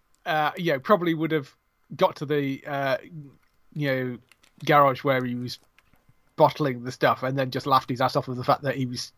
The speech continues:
you know, he, he was kind of prepared to shoot things and, and it was just his beer going off. Um, what's interesting about that is, although I think he would have done exactly the same thing, it's his reaction at,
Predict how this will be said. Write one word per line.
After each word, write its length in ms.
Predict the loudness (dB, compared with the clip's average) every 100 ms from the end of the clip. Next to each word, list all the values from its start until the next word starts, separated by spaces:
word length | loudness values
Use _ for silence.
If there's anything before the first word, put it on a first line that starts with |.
| _
you 240 | -4 -2
know, 160 | 0 0
he, 180 | -2 -4
he 140 | 0
was 180 | 0 0
kind 240 | 4 4 4
of 120 | 0
prepared 400 | -2 4 4 4
to 220 | 2 0 0
shoot 260 | 0 0 0
things 360 | -2 -2 -2
and, 300 | -2 -2 -10 -14 -14 -14 0
and 300 | 2 2 0
it 400 | -2 -2 -2 -2
was 140 | 0 2
just 240 | 2 2
his 140 | 0 6
beer 240 | 8 8
going 420 | 4 0 -2 -6
off. 320 | -4 -4 -6 -18 -16 -14 -16 -6
Um, 440 | 4 6 6 4 -6 _ _
what's 300 | 2 4 6
interesting 380 | 4 2 0 2
about 280 | 4 4 6
that 200 | 4 4
is, 120 | -2
although 460 | -4 0 0 0 -6
I 120 | -8
think 200 | -6 -6
he 120 | -6 -4
would 160 | -2
have 120 | -2
done 200 | 2 0
exactly 500 | 0 -2 0 0 -2
the 140 | -4 -4
same 260 | -2 -2
thing, 420 | -2 -4 -2 -2 -4
it's 240 | -6 -12
his 300 | 2 2 4
reaction 640 | 6 8 8 4 -4 -4
at, 100 | -6